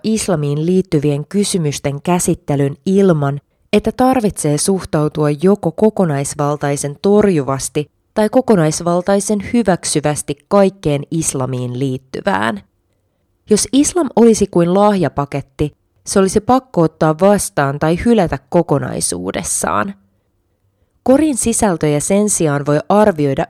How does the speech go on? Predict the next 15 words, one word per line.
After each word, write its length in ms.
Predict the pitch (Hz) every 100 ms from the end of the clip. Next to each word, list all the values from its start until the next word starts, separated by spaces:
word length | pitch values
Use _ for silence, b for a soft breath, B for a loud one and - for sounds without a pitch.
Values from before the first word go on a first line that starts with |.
| -
yksittäin. 920 | 220 - - - - - 82 85 180 - _ _ _ _ _ _ _ -
Itse 380 | 247 277 - -
esimerkiksi 760 | 190 185 175 160 160 156 - 160
suhtaudun 720 | - 202 - - 143 143 147 -
yksiselitteisen 1160 | 208 - - 151 147 139 131 139 135 131 139 135
kielteisesti 960 | 185 185 156 - 131 135 143 131 -
naisten 560 | 139 151 180 165 - 143
sukuelinten 800 | - 190 175 151 135 131 131 127
silpomiseen, 1000 | - 185 180 170 139 135 131 131 131 135 _ _ _ -
jota 180 | 180 185
tietyissä 600 | - 254 254 190 - 156 -
osissa 480 | 196 165 139 - 139
muslimiehnimistöistä 1800 | 175 190 180 147 143 - 170 170 160 151 139 135 - - 131 127 135
maailmaa 840 | 135 165 170 151 131 131 127 127 135 _ _ -
perustellaan 760 | 208 185 - - 127 127 131